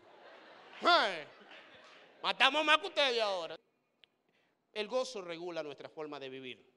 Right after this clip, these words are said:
La última, Primera Tesalonicenses uno dieciséis dice, "Estad siempre gozoso". Uno de los frutos del Espíritu es el gozo, mas el fruto del Espíritu es amor, gozo, y así sigue la lista.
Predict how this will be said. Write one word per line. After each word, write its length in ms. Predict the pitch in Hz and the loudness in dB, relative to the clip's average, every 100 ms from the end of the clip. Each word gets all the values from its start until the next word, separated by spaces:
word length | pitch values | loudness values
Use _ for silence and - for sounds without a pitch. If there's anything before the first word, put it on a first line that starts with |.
| _ | _
La 80 | 131 | -14
última, 420 | 147 120 110 107 | -12 -16 -20 -20
Primera 320 | _ 147 170 180 | _ -8 -6 -6
Tesalonicenses 760 | 160 156 151 143 170 156 151 | -10 -12 -12 -12 -14 -14 -18
uno 200 | 175 185 | -14 -14
dieciséis 400 | 165 151 143 160 | -12 -16 -16 -16
dice, 220 | 156 170 147 | -16 -16 -18
"Estad 420 | - - 175 175 - _ _ | -14 -6 -6 -6 -14 _ _
siempre 880 | - 165 165 170 165 160 156 _ _ | -16 -10 -8 -10 -14 -14 -16 _ _
gozoso". 680 | 139 139 - 147 147 - 104 _ _ _ _ _ _ | -16 -14 -14 -16 -18 -20 -20 _ _ _ _ _ _
Uno 200 | 175 196 | -12 -10
de 80 | 175 | -12
los 180 | 156 | -14
frutos 380 | - 226 226 202 | -16 -18 -12 -12
del 140 | 165 139 | -10 -14
Espíritu 680 | - - 214 160 _ 120 120 | -16 -12 -12 -12 _ -20 -10
es 240 | 156 - 156 | -10 -10 -12
el 160 | 135 | -12
gozo, 500 | 131 165 156 - 98 _ _ _ _ | -8 -8 -8 -16 -20 _ _ _ _
mas 200 | 135 - | -20 -18
el 100 | 131 | -20
fruto 320 | _ 180 214 | _ -16 -10
del 120 | 180 151 | -10 -12
Espíritu 420 | - 175 175 175 | -16 -18 -16 -18
es 100 | - | -18
amor, 500 | 143 131 190 233 240 - _ _ _ | -18 -12 -6 -6 -8 -14 _ _ _
gozo, 520 | - 180 196 233 208 _ | -12 -10 -10 -14 -16 _
y 80 | 135 | -20
así 220 | - 143 | -20 -20
sigue 360 | 156 147 143 113 | -14 -12 -12 -12
la 120 | 131 | -14
lista. 420 | 143 156 - - | -12 -16 -18 -20